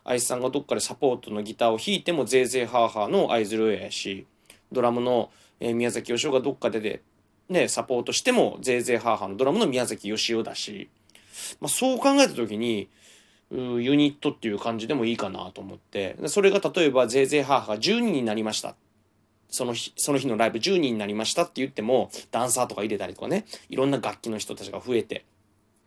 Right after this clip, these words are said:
で、それもゼーゼーハーハーじゃないですか。うん。まあまあね、コロナ禍になる前のね、ゼーゼーハーハー四人でやってて、まあ、週に一回やってるライブですよ。ほんと月にもう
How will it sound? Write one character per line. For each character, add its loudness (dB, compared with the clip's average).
で、 -2
そ 2
れ 2
も 4
ゼ 6
ー 8
ゼ 0
ー -2
ハ 2
ー -2
ハ -6
ー -18
じ 0
ゃ 4
な 0
い -6
で -14
す -8
か。 -14
う -10
ん。 -8
ま 4
あ 6
ま 2
あ 2
ね、 2
コ 4
ロ 4
ナ 2
禍 -4
に -2
な 0
る 0
前 2
の -4
ね、 -6
ゼ -2
ー -4
ゼ 0
ー -4
ハ 2
ー -4
ハ -4
ー -2
四 2
人 0
で 0
や -2
っ -14
て -8
て、 2
ま -2
あ、 -4
週 4
に -6
一 -6
回 -2
や -4
っ -8
て -4
る 2
ラ 4
イ 4
ブ -2
で -6
す -8
よ。 -2
ほ -6
ん -4
と -2
月 -6
に 0
も 0
う -10